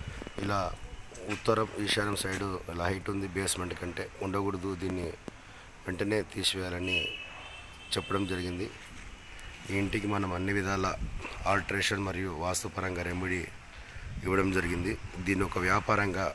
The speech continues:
వాడుకోవడానికి ఉన్నారు. ఈ లోపట విండోకు,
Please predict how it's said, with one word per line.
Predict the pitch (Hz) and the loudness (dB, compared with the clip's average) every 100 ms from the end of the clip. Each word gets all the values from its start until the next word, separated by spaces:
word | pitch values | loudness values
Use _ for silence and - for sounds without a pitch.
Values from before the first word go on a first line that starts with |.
| - - | -4 0
వాడుకోవడానికి | 87 92 95 90 90 87 - 92 78 - - - - - - - - - - - - | 2 4 2 2 2 0 -2 -2 -2 -6 -10 -10 -12 -14 -14 -14 -16 -16 -16 -8 0
ఉన్నారు. | 104 95 87 110 - - - - - - - - - - - - - - - | 2 4 4 2 0 -4 -6 -8 -10 -12 -12 -12 -10 -10 -10 -10 -10 -8 -4
ఈ | 90 | -2
లోపట | 95 90 90 95 - - - - - - - - - - - - - - - - - - - - 101 | 0 2 2 2 0 -4 -8 -12 -12 -12 -12 -12 -12 -10 -10 -8 -4 -4 -2 -2 -2 -2 -4 0 4
విండోకు, | 101 110 110 - | 8 10 10 6